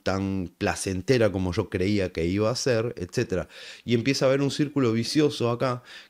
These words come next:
que justamente lo que hace ahora es seguir empeorando más el tipo de apego que se estaba generando.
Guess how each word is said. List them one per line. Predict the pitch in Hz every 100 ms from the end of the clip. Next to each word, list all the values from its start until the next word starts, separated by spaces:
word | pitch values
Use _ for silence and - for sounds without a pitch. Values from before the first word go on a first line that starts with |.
| -
que |
justamente | 117 143 147 147 156
lo | 151 147
que |
hace | 165 160
ahora | 156 160
es | 165 -
seguir | - - 113 120 147
empeorando | 135 131 123 104 117 117 123
más | 113 120 143 -
el | - 98
tipo | - - 131
de | 110
apego | 101 - 120 123
que | 113
se | -
estaba | 98 104 104
generando. | - 92 87 82 76